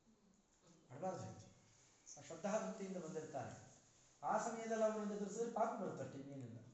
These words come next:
ನೋಡಿ, ಹನುಮಂತ ದೇವರ ಚರ್ಯೆ ಹೇಗಿದೆ ತೋರಿಸ್ಕೊಡ್ತಾರೆ, ಎಷ್ಟು ಸೂಕ್ಷ್ಮವಾದ ಅವನ ವರ್ತನೆ, ಅದು ಹೇಗೆ ನಡ್ಕೋಬೇಕು, ಎಷ್ಟು ಚೆನ್ನಾಗಿ ತೋರಿಸ್ಕೊಡ್ತಾರೆ. ಅವ್ರಿಗೆ ವಿಶ್ರಾಂತಿ ಬೇಕಾಗಿಲ್ಲ ಅವರಿಗೆ. ಇವ್ರ ಮೇಲೆ ಕೂತ್ಕೊಂಡ್ರೆ ತಡೆ ಆಗುತ್ತೆ,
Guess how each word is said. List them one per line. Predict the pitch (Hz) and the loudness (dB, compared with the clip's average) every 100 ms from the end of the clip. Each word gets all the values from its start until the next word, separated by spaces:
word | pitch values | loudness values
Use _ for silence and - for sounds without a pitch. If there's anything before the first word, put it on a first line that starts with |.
| - - - _ - | -20 -20 -20 _ -12
ನೋಡಿ, | 233 202 | 2 4
ಹನುಮಂತ | - 269 277 | 6 4 0
ದೇವರ | - 240 233 - | 6 8 8 6
ಚರ್ಯೆ | 208 233 214 | 0 2 4
ಹೇಗಿದೆ | 185 202 180 160 | 4 4 0 -2
ತೋರಿಸ್ಕೊಡ್ತಾರೆ, | 165 - 139 123 117 131 | -2 -4 -6 -6 -6 -6
ಎಷ್ಟು | 170 240 | -8 -8
ಸೂಕ್ಷ್ಮವಾದ | 277 - - 269 240 214 202 | -10 -10 -12 -6 -2 2 4
ಅವನ | 170 160 | 2 2
ವರ್ತನೆ, | 143 - 180 | -2 -2 -2
ಅದು | 160 - - - - - - 165 165 | -2 -4 -8 -12 -18 -20 -10 -6 0
ಹೇಗೆ | 233 | 2
ನಡ್ಕೋಬೇಕು, | 233 196 208 185 165 120 120 - - - | 2 0 -2 0 0 -2 -6 -8 -14 -14
ಎಷ್ಟು | 165 - | -10 -6
ಚೆನ್ನಾಗಿ | 233 254 247 | -2 -2 -2
ತೋರಿಸ್ಕೊಡ್ತಾರೆ. | 202 - 180 160 151 127 - - - - - - - - - | -4 -6 -8 -4 -4 -4 -10 -16 -20 -20 -20 -20 -20 -16 -10
ಅವ್ರಿಗೆ | - 202 | -8 -8
ವಿಶ್ರಾಂತಿ | 214 - 269 269 262 | -6 2 4 4 4
ಬೇಕಾಗಿಲ್ಲ | 214 214 240 208 180 | 2 8 8 8 6
ಅವರಿಗೆ. | 135 127 117 - - - - - - _ - | 6 2 -2 -8 -16 -20 -20 -20 -20 _ -10
ಇವ್ರ | 233 | -4
ಮೇಲೆ | 240 247 | 2 2
ಕೂತ್ಕೊಂಡ್ರೆ | 233 240 247 233 | 2 4 6 6
ತಡೆ | 226 240 | 8 10
ಆಗುತ್ತೆ, | 202 165 - - - - | 10 8 2 -2 -6 -12